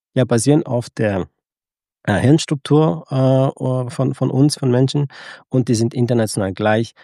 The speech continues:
abweichend ein bisschen von dem kulturellen Hintergrund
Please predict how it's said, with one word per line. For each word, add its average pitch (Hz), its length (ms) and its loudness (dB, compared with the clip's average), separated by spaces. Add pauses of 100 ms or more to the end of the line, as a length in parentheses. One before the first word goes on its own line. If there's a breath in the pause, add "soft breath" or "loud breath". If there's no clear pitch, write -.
(280 soft breath)
abweichend 117 720 -2
ein - 60 -20
bisschen 117 280 -8
von 104 240 -4
dem 101 260 -4
kulturellen 120 480 2
Hintergrund 143 540 0